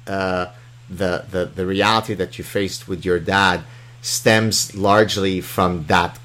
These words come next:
cultural ecosystem, or is it the unique combination that constitutes his personhood? He doesn't have the, uh, the generosity of spirit to, to give you what it is that you would have needed from a dad.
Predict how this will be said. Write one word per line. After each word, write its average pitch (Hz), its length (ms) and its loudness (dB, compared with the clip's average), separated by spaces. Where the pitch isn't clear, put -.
cultural 107 600 4
ecosystem, 147 920 2
or 107 300 4
is 98 180 2
it 98 140 2
the 104 140 2
unique 101 400 0
combination 104 640 0
that 87 220 -2
constitutes 101 560 -2
his 98 220 -4
personhood? 95 680 0
He 104 140 -2
doesn't 101 300 2
have 98 460 0
the, 90 320 -2
uh, 90 240 -2
the 95 180 -4
generosity 104 880 2
of 87 140 -4
spirit 101 540 2
to, 87 320 -4
to 98 120 -4
give 95 340 2
you 92 260 -2
what 87 200 0
it 90 80 -2
is 90 160 -4
that - 120 -2
you 87 100 -6
would 85 100 -4
have 80 100 -10
needed 85 220 -6
from 78 180 -8
a - 20 -6
dad. 76 280 -8